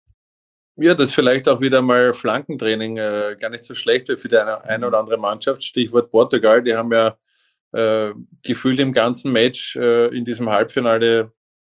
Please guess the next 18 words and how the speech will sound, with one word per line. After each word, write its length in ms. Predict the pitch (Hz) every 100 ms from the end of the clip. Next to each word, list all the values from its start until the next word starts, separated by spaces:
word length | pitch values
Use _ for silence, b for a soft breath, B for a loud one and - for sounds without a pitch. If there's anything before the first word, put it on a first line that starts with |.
| _
ich 80 |
glaub, 180 | - 123
eine 280 | 117 120 139
Flanke 360 | 139 120 135 135
ist 80 |
angekommen, 540 | 117 139 139 123 120 135
der 140 | 123
Rest 300 | 113 123 -
war 140 | 127 117
auf 120 | 117
Knöchelhöhe 640 | - 120 120 123 120 127
oder 280 | 117 120 120
beim 240 | 120 117
anderen 260 | 107 120 123
Cornerfadel 640 | - 110 120 113 104 120
ist 160 | 110 -
der 80 | 120
runtergekommen, 680 | 123 123 117 110 123 131